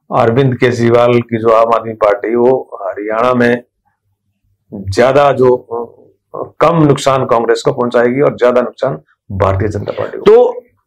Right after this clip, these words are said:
Speaker 2: अ, nutshell आपके accordingly, अ, ये जो, अ, इस बार के election होंगे, विधानसभा election, हरियाणा में आम आदमी पार्टी जो independent इस समय,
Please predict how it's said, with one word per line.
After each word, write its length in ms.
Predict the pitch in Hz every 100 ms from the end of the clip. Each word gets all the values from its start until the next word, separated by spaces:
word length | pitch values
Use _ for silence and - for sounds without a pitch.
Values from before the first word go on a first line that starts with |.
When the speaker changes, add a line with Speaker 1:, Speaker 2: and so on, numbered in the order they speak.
| -
Speaker 2:
अ, 240 | 156 139
nutshell 560 | 147 196 233 - 202 196 -
आपके 400 | 147 - 175 170
accordingly, 560 | - 143 151 151 156 156 - _ _ -
अ, 320 | 151 160 165 -
ये 260 | 147 170 196
जो, 220 | 175 196
अ, 440 | 170 156 160 156 143 - -
इस 160 | 185 185
बार 200 | 165 160
के 200 | 160 160 160 135 - 151
election 340 | 160 - 202
होंगे, 200 | 139 127
विधानसभा 460 | 127 127 127 123 123
election, 420 | 123 - 156 - - - _ _ _ _ -
हरियाणा 380 | 127 170 202 233
में 440 | 214 208 214 214 - _ _ _ _ 151
आम 240 | 196 208
आदमी 220 | 185 185
पार्टी 360 | - 156 143 151
जो 280 | 151 156 151
independent 640 | 151 156 156 156 156 156 165
इस 140 | -
समय, 280 | 147 147